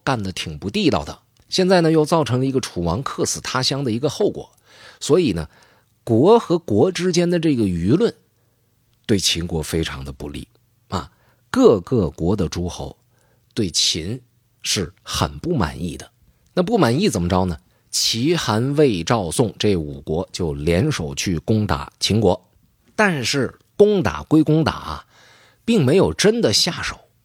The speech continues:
啊，而是声势上在吓唬吓唬啊。到了严氏地方就撤回去了，意思是什么呢？就是秀秀肌肉啊，联合军演就在你家门口，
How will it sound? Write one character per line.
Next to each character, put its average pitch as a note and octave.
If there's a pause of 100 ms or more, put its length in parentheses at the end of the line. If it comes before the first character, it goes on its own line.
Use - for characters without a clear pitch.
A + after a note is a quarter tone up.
(160)
啊， -
而 B2
是 C#3+
声 G#3
势 D#3+
上 A#2
在 G2+
吓 -
唬 -
吓 -
唬 - (840)
啊。 D#2+ (120)
到 E3+
了 G2+
严 G2
氏 F3+
地 F2
方 D#2 (400)
就 F2 (100)
撤 -
回 -
去 -
了， - (220)
意 G#3+
思 F#3
是 D#3+
什 D3
么 D3+
呢？ D3+
就 D3+
是 -
秀 F3
秀 C#3+
肌 E3+
肉 G3+ (100)
啊， F#2
联 A2
合 C#3+
军 E3
演 G2
就 D#3+
在 C#3
你 F#2
家 G#2+
门 D3
口， -